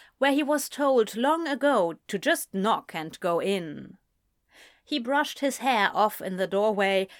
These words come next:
setting down the bag and shedding his outerwear. "That you, Anthony?"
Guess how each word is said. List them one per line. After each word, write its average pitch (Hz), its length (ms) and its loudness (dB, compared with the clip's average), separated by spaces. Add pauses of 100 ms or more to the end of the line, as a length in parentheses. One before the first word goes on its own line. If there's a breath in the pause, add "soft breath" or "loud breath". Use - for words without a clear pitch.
setting 311 460 0
down 277 240 4
the 294 80 2
bag 233 560 0
and 170 240 -8
shedding 185 460 -2
his 165 160 -4
outerwear. 175 760 -2 (1160 soft breath)
"That 427 240 2
you, 349 260 2
Anthony?" 254 640 -2